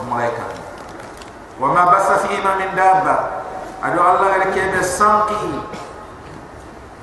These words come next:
kamu ke ado nyinyanga geli tege fo geli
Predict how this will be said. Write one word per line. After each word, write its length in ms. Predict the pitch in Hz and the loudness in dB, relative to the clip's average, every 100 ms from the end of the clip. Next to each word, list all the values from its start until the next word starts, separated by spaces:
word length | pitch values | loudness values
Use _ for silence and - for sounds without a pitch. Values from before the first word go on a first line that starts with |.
| - | -12
kamu 340 | - 170 170 - | -2 0 2 0
ke 80 | 185 | 0
ado 200 | 175 175 170 | 2 2 2
nyinyanga 460 | 170 165 160 156 147 - - - - - - 110 | 0 -2 -2 0 0 0 -6 -10 -12 -14 -12 0
geli 340 | 160 160 165 | 4 4 4
tege 240 | 185 180 170 | 2 4 2
fo 300 | - 165 160 | 2 2 2
geli 240 | 156 156 | 2 2